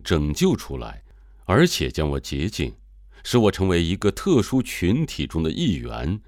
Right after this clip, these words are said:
热心于行善。他在那木头上以他的身体担当了我的罪，以至于我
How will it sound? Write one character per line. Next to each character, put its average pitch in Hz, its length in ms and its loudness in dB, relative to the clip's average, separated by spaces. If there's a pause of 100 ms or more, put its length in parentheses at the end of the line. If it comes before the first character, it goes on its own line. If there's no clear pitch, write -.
(260)
热 101 320 2
心 87 200 -2
于 80 200 -4
行 - 340 -6
善。 69 240 -6 (1200)
他 101 120 4
在 95 140 2
那 95 140 4
木 110 240 4
头 80 120 -2
上 65 380 -4 (100)
以 80 200 -2
他 87 100 -2
的 82 100 0
身 147 280 2
体 60 340 -8
担 80 280 0
当 76 160 0
了 67 60 -4
我 60 160 -10
的 127 80 -8
罪， - 360 -6 (300)
以 98 140 2
至 120 160 -2
于 117 120 2
我 71 540 -6